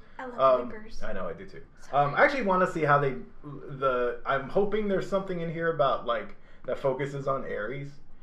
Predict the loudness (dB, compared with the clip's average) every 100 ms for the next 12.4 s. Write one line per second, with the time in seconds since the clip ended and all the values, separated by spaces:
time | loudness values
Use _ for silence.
0 | -14 -6 -4 -4 2 2 4 2 0 2
1 | 4 6 8 6 2 -4 -12 -4 4 4
2 | 4 0 0 0 0 -2 -4 -4 -6 -4
3 | -6 -4 -4 -4 -6 -8 -12 -14 -18 -18
4 | -18 -10 -6 -6 -6 -4 -6 -6 -12 -12
5 | -12 -6 -6 -6 -10 -12 0 2 2 0
6 | -4 -10 -14 -14 -14 -14 4 6 6 4
7 | 6 6 6 2 -2 -6 -6 -6 -6 -6
8 | -8 -4 -4 -4 -4 -4 -2 -4 -2 -4
9 | -4 -10 -10 -12 -12 0 4 6 6 6
10 | 4 10 10 10 4 4 4 2 4 6
11 | 6 4 2 4 4 2 -6 -4 -2 2
12 | 4 4 2 -6